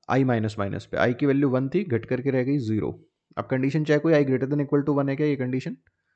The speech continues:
फॉल्स हो गई, तो i वाले लूप से बाहर आएगा, रिटर्न ज़ीरो पे जाएगा, प्रोग्राम खत्म। So इस तरीके से हमारा आउटपुट जनरेट करेगा। Now गाइस, इसको मैं सेव करके रन करवा देता हूँ। So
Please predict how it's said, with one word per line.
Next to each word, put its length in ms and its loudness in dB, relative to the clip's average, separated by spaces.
फॉल्स 240 2
हो 80 0
गई, 140 -2
तो 560 -6
i 100 0
वाले 200 0
लूप 160 -2
से 140 -4
बाहर 200 2
आएगा, 240 0
रिटर्न 240 -2
ज़ीरो 180 0
पे 100 0
जाएगा, 260 0
प्रोग्राम 360 -4
खत्म। 280 -10
So 100 -4
इस 140 -6
तरीके 220 -4
से 100 -4
हमारा 200 0
आउटपुट 260 -2
जनरेट 320 -4
करेगा। 300 -4
Now 180 -2
गाइस, 440 0
इसको 220 -6
मैं 100 0
सेव 260 -2
करके 260 -4
रन 160 0
करवा 260 2
देता 200 -6
हूँ। 220 -10
So 300 -6